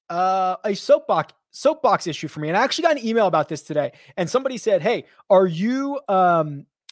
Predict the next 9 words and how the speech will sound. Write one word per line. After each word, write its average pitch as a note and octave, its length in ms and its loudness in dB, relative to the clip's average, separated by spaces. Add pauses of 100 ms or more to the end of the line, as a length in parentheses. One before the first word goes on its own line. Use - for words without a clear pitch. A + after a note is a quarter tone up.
(120)
do F3+ 140 -8
you C#4 100 -2
have A#3 180 2
wind F#3+ 300 -2
data?" C#3+ 340 -6 (600)
The E3+ 160 -2
answer C#4 240 -4
is D3+ 180 -10
yes. - 440 -6